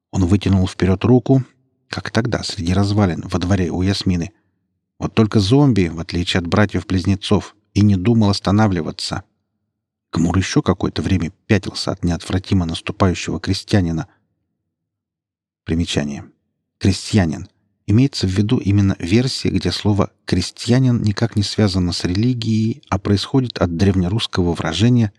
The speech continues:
«кресать, кресить огонь», то есть «высекать, рубить огнивом из кремня». Землепашцы сжигали лес и производили посев прямо в залу.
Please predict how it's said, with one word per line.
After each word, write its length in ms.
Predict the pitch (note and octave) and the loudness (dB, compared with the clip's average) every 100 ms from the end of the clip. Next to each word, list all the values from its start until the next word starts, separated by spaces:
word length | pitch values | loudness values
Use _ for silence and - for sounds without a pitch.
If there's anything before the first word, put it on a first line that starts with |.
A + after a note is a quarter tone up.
| _ _ _ _ | _ _ _ _
«кресать, 640 | - F#2+ - B2+ - - - | 0 0 2 0 -2 -10 -6
кресить 460 | - G2 - - - | 0 0 0 -8 -2
огонь», 460 | A#2 B2 G2+ D#2 C#2+ _ _ _ | 0 2 0 0 -4 _ _ _
то 100 | E2+ | -2
есть 220 | E2 - | -2 -4
«высекать, 720 | F#2+ G2+ - - - A#2+ - - | 0 0 0 -2 -2 -2 -6 -6
рубить 460 | F#2 F2 F2+ F#2+ | -2 0 0 -2
огнивом 460 | D#2 D#2 F2+ G2 G#2 | -4 -2 0 0 -2
из 140 | - | -4
кремня». 440 | - D3+ C#3+ - - _ _ _ _ _ _ _ | -4 -4 -4 -10 -16 _ _ _ _ _ _ _
Землепашцы 800 | E2+ G2+ G2+ G#2+ D3+ - - - | 0 4 4 4 0 0 -6 -8
сжигали 560 | - E2+ F2 F#2 E2+ D2+ | -6 -2 0 0 -2 -2
лес 380 | D#2 C3 - - | 0 0 -2 -4
и 100 | - | -2
производили 560 | - A2 F#2 F2 F#2 G#2 | 0 0 0 0 0 -2
посев 480 | G#2 - - G#2 - | -2 -4 -2 -4 -4
прямо 340 | - C#2+ D2+ | -4 -4 -4
в 80 | - | -4
залу. 420 | - D#2 - - | -4 -4 -6 -12